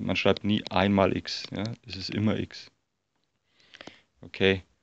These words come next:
dann schreibt man auch nicht, ja, häufig nicht irgendwas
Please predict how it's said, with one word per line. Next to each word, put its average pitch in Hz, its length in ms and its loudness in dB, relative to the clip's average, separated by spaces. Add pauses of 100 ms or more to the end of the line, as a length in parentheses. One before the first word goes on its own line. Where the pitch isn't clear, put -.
(300)
dann - 100 -20
schreibt - 320 2
man 98 140 2
auch 95 180 6
nicht, 98 260 -2 (1200)
ja, 98 300 0 (260)
häufig 101 400 2
nicht 104 320 0 (1200)
irgendwas 117 840 6